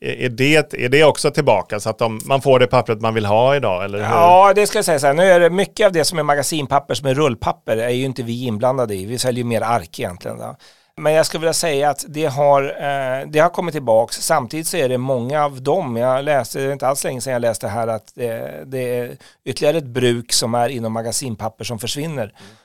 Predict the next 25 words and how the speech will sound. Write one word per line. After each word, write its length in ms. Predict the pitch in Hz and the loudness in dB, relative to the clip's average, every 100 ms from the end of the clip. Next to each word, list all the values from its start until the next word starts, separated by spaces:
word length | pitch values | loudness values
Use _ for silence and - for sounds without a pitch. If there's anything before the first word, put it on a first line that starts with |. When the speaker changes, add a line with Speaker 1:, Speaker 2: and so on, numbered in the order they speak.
| _ - | _ -4
Speaker 2:
För 60 | |
att 200 | 120 - | -4 -4
tidningssidan 640 | - 156 127 123 156 160 143 | -2 -2 -2 -2 -4 -2 0
har 60 | |
ju 60 | 143 | 0
gått 180 | 135 131 | -2 -2
ner 180 | 123 | 0
i 40 | 117 | 2
hela 140 | 117 | 0
Europa, 400 | 117 139 - 107 | 0 -2 -4 -6
så 100 | 101 | -4
att 60 | 117 | -2
de 220 | 127 139 | -2 0
har 240 | 123 135 | 2 4
ju 140 | 139 127 | 4 2
en, 180 | 123 123 | 0 -4
en 240 | 120 113 | -8 -8
tuff, 500 | - 147 - - - | -6 -6 -6 -8 -10
eh, 520 | 131 123 120 117 117 | -10 -10 -10 -8 -6
vardag, 400 | 123 147 139 113 | 0 2 2 -2
många 200 | 139 117 | -4 -2
av 60 | 113 | -2
de 80 | 104 | -4
här 100 | 107 | -6
bruken. 360 | 107 - 117 | -8 -12 -18